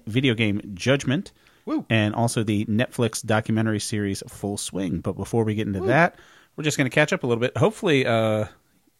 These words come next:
Speaker 1: you had a chance to listen to, um, our episode that we uploaded on Monday, which was the first in our series of Up and Out, where we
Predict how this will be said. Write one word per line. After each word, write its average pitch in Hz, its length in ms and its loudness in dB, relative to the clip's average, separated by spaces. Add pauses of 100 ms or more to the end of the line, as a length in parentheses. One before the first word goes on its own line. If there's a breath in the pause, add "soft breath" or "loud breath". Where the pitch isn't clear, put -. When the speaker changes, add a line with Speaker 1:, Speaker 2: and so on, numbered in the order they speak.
Speaker 1:
you 120 140 2
had 131 260 0
a 113 40 -2
chance 127 320 -2
to 123 80 -4
listen 120 340 0
to, 104 420 0 (720 soft breath)
um, 95 400 -2
our 101 220 2
episode 120 240 -2
that 107 140 2
we 101 80 2
uploaded 104 440 -2
on 98 480 -2
Monday, 98 640 0 (420 soft breath)
which - 160 -6
was 113 180 0
the 110 80 -4
first 165 300 -2
in 127 100 0
our 113 120 2
series 117 340 0
of 98 220 -4
Up 127 180 0
and 95 140 0
Out, 120 320 -2 (480 soft breath)
where 110 200 2
we 104 360 0